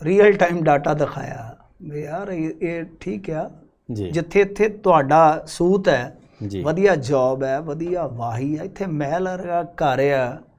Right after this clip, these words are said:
Speaker 1: ਉੱਥੇ ਰੈਂਟਾਂ ਰੂੰਟਾਂ 'ਤੇ ਰਹੋਗੇ ਤੁਸੀਂ।
Speaker 2: ਜੀ।
Speaker 1: ਇੱਦਾਂ ਹੀ ਚੱਲੂਗਾ, ਜਾਂ ਫਿਰ ਕਿਸ਼ਤਾਂ ਕੁਸ਼ਤਾਂ 'ਤੇ। ਬੜਾ ਔਖਾ ਹੈ। ਕੋਈ ਪੰਜ, ਇਹ ਨਹੀਂ ਹੈ ਕਿ ਜਾਂਦੇ ਹੀ ਜਿਵੇਂ ਇੱਥੇ ਆ ਤੇ ਇੱਥੇ ਤਾਂ ਤੜਕੇ ਉੱਠ ਕੇ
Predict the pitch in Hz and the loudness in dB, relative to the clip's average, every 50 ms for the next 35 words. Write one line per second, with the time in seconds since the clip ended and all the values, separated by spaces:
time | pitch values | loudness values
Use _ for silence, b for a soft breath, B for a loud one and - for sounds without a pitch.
0 | _ _ _ _ _ _ _ _ _ _ - 156 151 151 - 208 220 202 165 156 | _ _ _ _ _ _ _ _ _ _ -10 -10 -10 -2 0 2 2 4 4 2
1 | 156 156 160 170 175 170 170 170 165 185 175 170 185 175 160 170 190 208 208 208 | 2 0 0 -4 -4 -4 -4 -2 -2 -2 0 0 0 -2 -2 -2 -4 -6 -6 -8
2 | 208 185 170 139 127 147 131 113 - _ _ _ - 110 110 104 101 87 80 - | -10 -10 -10 -10 -10 -10 -10 -12 -16 _ _ _ -10 -8 -6 -4 -6 -6 -8 -10
3 | - _ _ _ _ _ _ _ _ _ _ - 151 151 151 165 165 151 151 147 | -18 _ _ _ _ _ _ _ _ _ _ -6 -2 0 2 2 2 2 0 -2
4 | 160 170 170 170 156 147 156 151 147 117 139 139 131 - - _ _ _ _ _ | -2 0 0 2 2 4 2 2 2 0 -4 -6 -8 -10 -16 _ _ _ _ _
5 | _ _ - 170 151 - - - 147 143 135 139 123 113 - - 113 113 113 - | _ _ -4 -4 -4 -2 -2 -2 -2 -2 -4 -6 -8 -8 -10 -10 -12 -12 -14 -16
6 | - - _ _ _ _ _ _ _ _ _ _ _ _ _ _ _ _ _ _ | -18 -20 _ _ _ _ _ _ _ _ _ _ _ _ _ _ _ _ _ _
7 | _ - 139 139 143 147 143 135 123 113 - 147 - 104 - - 185 - 147 139 | _ -4 -2 0 2 2 2 2 0 -4 -8 -8 -8 -8 -8 -10 -10 -8 -6 -6
8 | 147 160 160 156 151 156 147 147 147 175 220 226 226 214 147 156 143 143 147 156 | -4 -2 0 0 2 2 2 2 0 0 -2 -4 -4 -2 0 0 0 0 2 2
9 | 175 180 180 175 - - - - 156 131 139 147 156 151 139 139 151 - 170 165 | 2 0 0 -2 -6 -10 -14 -10 -6 0 2 4 4 4 4 2 -2 -2 -2 0
10 | 170 160 147 - - 139 135 - - 156 147 165 151 143 151 151 - - 147 139 | 0 -2 -2 -4 -6 -6 -4 -4 -4 -4 -2 -2 -2 -4 -4 -6 -4 -2 -2 -2
11 | 147 147 160 143 139 - - - 147 147 139 | 0 0 -2 -2 -2 -4 -4 -2 0 0 0